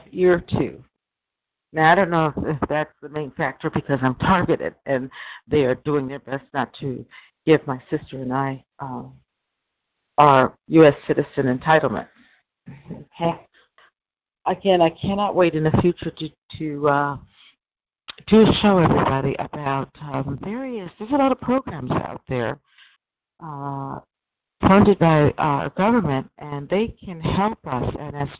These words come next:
targets, um, what I'm trying to get, there's no reason that any and all of us should not have a dwelling to call our own, um, because we are targeted. We, we need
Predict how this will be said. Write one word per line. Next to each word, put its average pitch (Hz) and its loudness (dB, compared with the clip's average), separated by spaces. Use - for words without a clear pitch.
targets, 226 0
um, 165 0
what 180 2
I'm 170 -2
trying 190 -10
to 160 -4
get, 120 -14
there's 175 -6
no 190 -2
reason 190 -6
that 165 0
any 185 2
and 165 0
all 175 4
of 175 0
us 170 0
should 185 -2
not 170 2
have 170 -2
a 156 0
dwelling 160 2
to - -10
call 147 2
our 143 -6
own, 151 -12
um, 139 4
because 247 0
we 139 0
are 127 0
targeted. 113 -8
We, 175 4
we 185 0
need 180 0